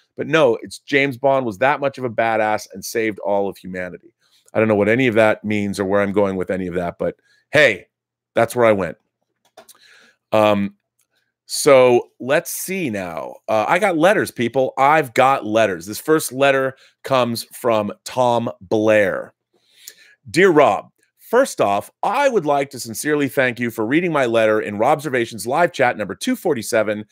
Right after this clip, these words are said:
with special gratitude for your movie suggestions, which I shall take to heart. I'm sincerely grateful for your live chats and YouTube channel, which has expeditiously become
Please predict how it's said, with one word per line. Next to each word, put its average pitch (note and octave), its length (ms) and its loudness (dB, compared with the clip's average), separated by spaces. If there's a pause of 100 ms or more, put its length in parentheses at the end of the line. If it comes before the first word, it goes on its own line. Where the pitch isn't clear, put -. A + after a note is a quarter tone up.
(280)
with A#2 200 0
special F3+ 400 0
gratitude A#2 680 -2
for G2+ 200 -2
your A#2+ 160 -2
movie G3+ 340 -4
suggestions, G#2+ 840 -6
which A#2+ 320 -4
I G#2 220 -2
shall B2+ 260 -2
take F#2+ 260 -10
to A#2+ 100 -4
heart. F#3+ 280 0 (800)
I'm D3 160 0
sincerely G#3 480 2
grateful C#3+ 480 2
for C#3 200 -4
your B2+ 140 -2
live G2+ 280 -2
chats G#2+ 320 -2
and A#2 120 -8
YouTube F#2 300 -10
channel, F#2 340 -6
which A#2 200 -4
has G2 340 2
expeditiously C#3 720 -2
become G2+ 440 0